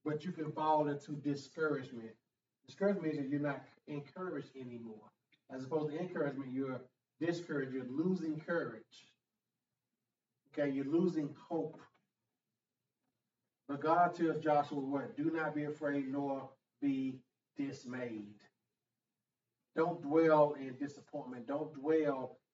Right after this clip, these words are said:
in being dismayed. Don't dwell in hopelessness.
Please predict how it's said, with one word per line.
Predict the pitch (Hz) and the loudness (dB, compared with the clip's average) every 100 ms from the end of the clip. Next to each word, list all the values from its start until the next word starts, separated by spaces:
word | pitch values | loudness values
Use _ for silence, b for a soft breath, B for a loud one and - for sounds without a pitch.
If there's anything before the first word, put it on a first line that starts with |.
| 139 | -10
in | 123 | -8
being | 131 131 123 | -6 -6 -8
dismayed. | 123 123 131 127 120 | -10 -12 -10 -8 -6
Don't | 147 143 | -6 -6
dwell | 139 151 143 135 123 - _ - | -2 0 0 -2 -4 -12 _ -18
in | 127 | -16
hopelessness. | - - 151 147 117 - 110 - - | -14 -6 -4 -4 -8 -16 -20 -20 -20